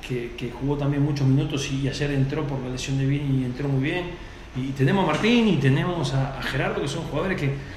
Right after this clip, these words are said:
que están a otro nivel. Entonces, eh, sí, la verdad, si en el fútbol se jugaría con más, los pongo a todos juntos, no, no, pero no puedo. Tengo que, que como mínimo, eh, jugar de esos seis, dos, pero casi siempre trato de poner, eh, tres, y,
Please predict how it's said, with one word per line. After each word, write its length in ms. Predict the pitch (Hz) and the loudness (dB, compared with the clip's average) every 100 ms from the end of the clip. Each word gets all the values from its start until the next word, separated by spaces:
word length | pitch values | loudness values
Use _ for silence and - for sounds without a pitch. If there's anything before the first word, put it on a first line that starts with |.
| - | -10
que 80 | 135 | -6
están 180 | - 175 | -2 -2
a 40 | |
otro 240 | 151 139 | 0 4
nivel. 300 | 139 139 214 | 6 6 4
Entonces, 440 | 143 151 170 156 - - - - | 0 0 0 -2 -4 -10 -12 -4
eh, 680 | 139 135 123 123 117 113 110 | 2 4 4 0 -2 -6 -8
sí, 600 | - - - - 131 117 110 | -8 -4 -4 -2 -2 -4 -8
la 80 | 120 | -4
verdad, 340 | 151 190 131 - - - - | 0 2 2 -4 -10 -12 -12
si 240 | - 127 | -8 -4
en 80 | 131 | -2
el 80 | 135 | 0
fútbol 220 | 180 151 | 2 2
se 80 | 135 | 2
jugaría 260 | 156 165 | 2 2
con 100 | 160 | 0
más, 120 | 185 | -2
los 100 | 185 | -2
pongo 160 | 160 156 | -2 -2
a 80 | 139 | -2
todos 160 | 151 | -2
juntos, 320 | 147 208 151 135 | -2 -2 0 -2
no, 540 | 139 139 143 139 135 | -2 -4 -2 0 -2
no, 40 | 139 | -2
pero 140 | 185 | -4
no 120 | 180 165 | -6 -2
puedo. 560 | 233 196 - - - - - - - | 0 0 -2 -6 -12 -14 -14 -12 -6
Tengo 220 | 165 135 | -4 -2
que, 260 | 143 139 139 - - - - - | 2 2 0 -6 -14 -16 -12 -6
que 120 | 135 | -4
como 320 | 151 156 160 | -2 0 0
mínimo, 840 | 202 220 214 196 170 151 135 - - | 2 2 2 2 2 0 -2 -8 -10
eh, 380 | 143 135 - - - - | -8 -6 -8 -10 -14 -12
jugar 400 | 147 170 185 175 | -4 0 2 2
de 80 | 175 | 0
esos 240 | - 143 | 0 -2
seis, 200 | 185 190 | 2 4
dos, 420 | 185 220 214 - - | 6 4 4 0 -4
pero 200 | 160 151 | -4 -2
casi 180 | 135 147 | -2 -2
siempre 380 | 196 202 175 | 0 -2 -2
trato 320 | 143 170 170 151 | -2 -2 -2 -2
de 40 | |
poner, 300 | 156 170 160 131 - - - - - - | -2 -2 -2 -4 -8 -14 -16 -18 -14 -4
eh, 80 | 139 | 0
tres, 480 | 185 202 - - - | 4 6 4 2 -2
y, 400 | 131 127 131 | 0 0 -2